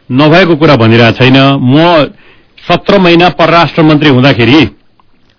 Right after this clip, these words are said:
सत्र महिना परराष्ट्र मन्त्री हुँदाखेरि भारतसित हाम्रो सिमाना नियमन गर्ने भन्ने कुरामा सम्झौता भएको छ।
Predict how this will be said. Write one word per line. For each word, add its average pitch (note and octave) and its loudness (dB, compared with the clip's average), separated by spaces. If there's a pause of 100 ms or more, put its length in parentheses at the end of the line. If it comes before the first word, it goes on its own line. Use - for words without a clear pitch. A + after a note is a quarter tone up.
(520)
सत्र E3 -4
महिना E3 0
परराष्ट्र D#3+ -2
मन्त्री C#3+ -2
हुँदाखेरि B2+ -6 (440)
भारतसित F3 -4
हाम्रो F3 0
सिमाना F#3+ -4
नियमन F3+ -2
गर्ने E3+ -2
भन्ने D3+ -2
कुरामा D#3 -4
सम्झौता C#3+ -4
भएको B2+ -6
छ। A2 -12